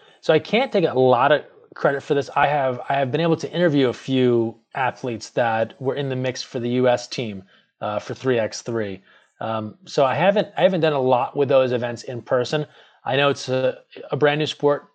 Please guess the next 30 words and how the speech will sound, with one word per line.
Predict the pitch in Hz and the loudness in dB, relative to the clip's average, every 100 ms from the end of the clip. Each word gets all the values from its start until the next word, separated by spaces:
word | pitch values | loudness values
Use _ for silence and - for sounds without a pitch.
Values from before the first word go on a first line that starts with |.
| _ | _
to | 147 | -4
the | |
Olympic | 147 147 147 123 | -2 -2 -2 -2
Games. | 139 139 120 | -2 -2 -6
It's, | 107 - - - _ | -8 -12 -18 -20 _
you | 123 | -12
know, | 113 | -12
it's | 117 | -4
one | 123 127 | -2 0
that | 123 | 0
has | 117 | 0
continued | - 135 139 | -4 -6 -4
to | 120 | -6
grow. | 113 127 123 123 120 - - _ _ - | 0 4 6 6 4 -4 -20 _ _ -10
Um, | 101 101 98 - _ _ | -8 -8 -12 -16 _ _
it's | - 135 | -4 0
obviously | 123 123 113 135 123 117 110 _ _ _ | 2 2 -2 0 2 2 -2 _ _ _
a | 120 | -4
game | 127 135 | 0 0
that's | 127 - | -2 -4
gonna | 131 120 | -4 -2
promote | - 127 123 123 123 _ _ _ _ _ | -2 2 4 2 0 _ _ _ _ _
better | 113 135 120 | -2 0 2
access | 117 123 - 135 120 | 0 -2 -2 -4 -2
to | 143 | 0
basketball, | 127 120 - 123 123 120 123 - | 0 0 -2 2 4 4 2 -6
right? | 113 | -8
You | 110 | -2
don't | 123 123 123 | -2 -2 -2
need, | 131 127 113 | 0 0 -2